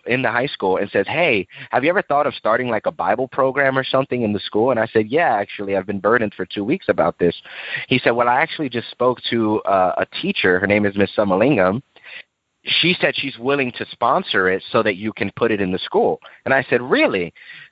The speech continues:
So I, so I ran over there, spoke to Miss Somalingam. Now, if, the funny story is that Miss Somalingam happened to be a teacher. So I got saved in eleventh grade, in, which is my junior year. But in tenth grade,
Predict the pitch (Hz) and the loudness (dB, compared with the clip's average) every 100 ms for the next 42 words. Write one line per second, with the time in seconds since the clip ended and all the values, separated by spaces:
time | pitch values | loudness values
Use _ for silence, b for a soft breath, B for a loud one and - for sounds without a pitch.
0 | - 135 131 135 131 - 135 123 117 120 | -2 0 2 2 0 -2 0 2 2 0
1 | 143 151 135 123 113 135 - - 131 131 | 0 0 0 0 2 0 -2 -2 -2 -2
2 | 123 123 113 104 104 107 113 117 107 110 | -2 0 0 -2 0 0 2 2 0 -4
3 | _ B B - - 156 180 165 - 110 | _ B B -4 -2 -2 -2 -4 -4 -2
4 | 98 98 101 113 b b b - 117 110 | -2 -2 -6 -10 b b b 0 4 4
5 | 107 113 107 147 170 160 147 120 131 147 | 4 0 2 0 2 0 2 0 0 2
6 | 98 90 90 95 _ b b - 147 143 | 2 0 -2 -12 _ b b -4 0 2
7 | 143 131 113 120 117 110 104 - b b | 2 -2 -2 -4 -2 -4 -8 -14 b b
8 | - 110 - - 170 - 101 90 - 120 | -2 -2 -2 -4 -4 0 0 2 0 0
9 | 156 202 135 151 135 117 101 107 113 107 | 0 -2 -2 -6 -4 -6 -2 0 0 -2
10 | - 87 85 87 113 _ _ - 101 101 | -4 -4 -4 -6 -12 _ _ -2 0 0
11 | 101 95 95 95 113 113 90 87 85 - | 0 0 2 0 0 2 4 4 2 -2
12 | B B - 123 110 - 135 160 175 - | B B -2 -2 -2 -4 -2 -2 -2 -6
13 | 101 90 87 101 | -4 -2 -2 -4